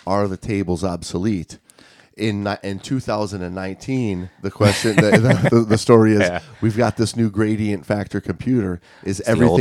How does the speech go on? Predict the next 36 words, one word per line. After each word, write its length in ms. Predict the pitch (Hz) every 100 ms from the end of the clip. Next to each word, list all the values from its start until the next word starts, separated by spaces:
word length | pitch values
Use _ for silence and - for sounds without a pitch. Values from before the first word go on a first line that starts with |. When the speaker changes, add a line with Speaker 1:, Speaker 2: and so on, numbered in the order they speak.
| 117
Speaker 1:
we've 0 |
Speaker 2:
one. 140 | 117
Speaker 1:
been 180 | 104 101
doing 500 | 95 120 110 95 92 -
obsolete?" 880 | 95 90 - 90 117 131 90 - - _ _ _ _ _
And 100 | 98
I 20 |
think 180 | - 127
it's 140 | 110
a 80 | 107
v-, 180 | 95 92 - -
pretty 240 | 139 120
valid 560 | 98 87 90 95 95 85
discussion. 800 | 87 - - - - 90 85 123 _ _ _ -
Speaker 2:
Mm-hmm. 360 | 87 87 95 160 _ _ _ - -
I 40 |
guess 180 | 120 120
it, 160 | 117 98
it 140 | 95
means, 380 | 104 104 104 92 - - _
what 260 | 104 113 113
do 80 | 120
you 140 | 104
mean 420 | 101 104 104 98
by 460 | 82 78 80 78 80 -
obsolete? 640 | 78 - - 104 123 - _
Like, 180 | 71 65 - 71
we 100 | 85
don't, 240 | 80 82 _ _ _ _ -
we 80 | 80
don't 140 | 82
even 140 | 69
look 220 | 69 78 98
at 140 | 101
it 100 | 110
anymore? 460 | 117 131 160 202